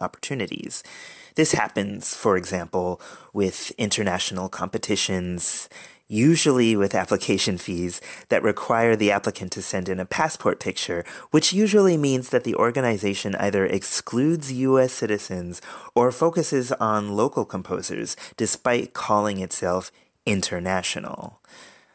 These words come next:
I've also observed quite a number of European opportunities that write that they're open to diverse practices, styles, genres, et cetera,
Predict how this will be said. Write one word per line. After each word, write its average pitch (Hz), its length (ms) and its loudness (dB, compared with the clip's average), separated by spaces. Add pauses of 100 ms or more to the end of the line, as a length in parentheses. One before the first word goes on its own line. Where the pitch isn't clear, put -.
(120)
I've 131 140 0
also 151 720 6 (100)
observed 117 460 4
quite 110 180 0
a 107 60 0
number 104 280 0
of 98 120 -2
European 110 500 -2
opportunities 95 800 -6
that 95 220 -4
write 104 380 0 (120)
that 95 140 -10
they're 90 320 -4
open 110 320 0
to 101 120 -6
diverse 95 460 -2
practices, 101 880 -6 (260)
styles, 98 720 0
genres, 90 560 -4
et 90 100 -8
cetera, 92 520 -2